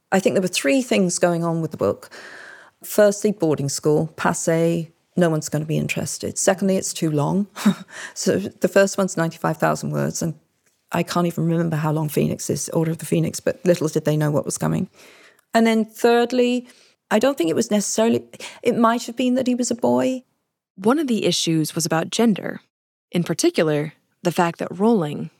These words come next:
Speaker 2: was a woman.
Speaker 1: So then they want me to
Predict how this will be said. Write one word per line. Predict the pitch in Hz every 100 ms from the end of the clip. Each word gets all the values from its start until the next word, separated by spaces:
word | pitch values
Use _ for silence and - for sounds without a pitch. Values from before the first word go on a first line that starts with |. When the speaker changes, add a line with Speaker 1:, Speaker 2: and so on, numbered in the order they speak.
| -
Speaker 2:
was | 160
a | 160
woman. | 202 170 - 185 _ _ _ -
Speaker 1:
So | - 190 185 196 - _ _ _ -
then | 175 180
they | 180
want | 180 -
me | 180
to | 175 170